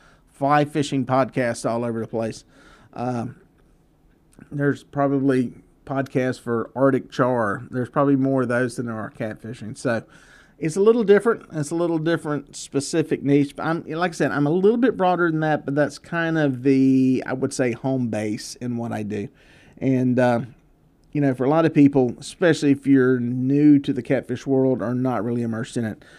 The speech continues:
uh, most people view it as just a, uh, "Oh, it's junk fishing," or, you know, just chunk some stuff out there and catch 'em. And f-, uh, to be honest, f-, for a lot of people, that's what it is. I mean, it, it, it can be that. It's a very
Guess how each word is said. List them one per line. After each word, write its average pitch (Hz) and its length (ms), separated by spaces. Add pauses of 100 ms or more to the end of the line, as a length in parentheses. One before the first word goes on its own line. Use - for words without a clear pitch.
(260)
uh, 120 180
most 131 300
people 123 240
view 117 280
it 107 120
as 107 480
just - 420
a, 104 400
uh, 98 320
"Oh, 139 340
it's 139 160
junk 131 360
fishing," 120 500
or, 104 340
you 104 140
know, 107 220
just 120 340
chunk 123 220
some 117 160
stuff 113 180
out 107 140
there 107 80
and - 80
catch 131 240
'em. 117 120 (280)
And 196 180
f-, 190 140
uh, 196 100 (200)
to 208 80
be 202 160
honest, 147 440 (800)
f-, - 460
for 156 120
a 139 60
lot 117 200
of - 40
people, 107 240
that's 107 240
what 101 140
it 98 100
is. 95 280
I 127 80
mean, 107 220
it, 104 40
it, 104 540
it 120 180
can 117 160
be 101 160
that. 90 260
It's 113 200
a 113 100
very 120 540